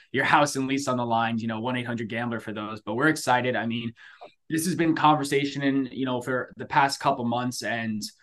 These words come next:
you know, I, I'm just proud of what we've built as a brand that, you know, we're getting an opportunity like this. And,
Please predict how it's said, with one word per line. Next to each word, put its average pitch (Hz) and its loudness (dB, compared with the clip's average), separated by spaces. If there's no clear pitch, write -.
you 120 -2
know, 110 0
I, 143 0
I'm 156 4
just 156 0
proud 139 6
of 127 0
what 123 2
we've 123 -2
built 135 -2
as 117 -2
a 107 -6
brand 120 0
that, 113 -2
you 117 -4
know, 113 -4
we're 117 -4
getting 123 -2
an 120 -2
opportunity 117 -2
like 110 -4
this. 120 -4
And, 104 -8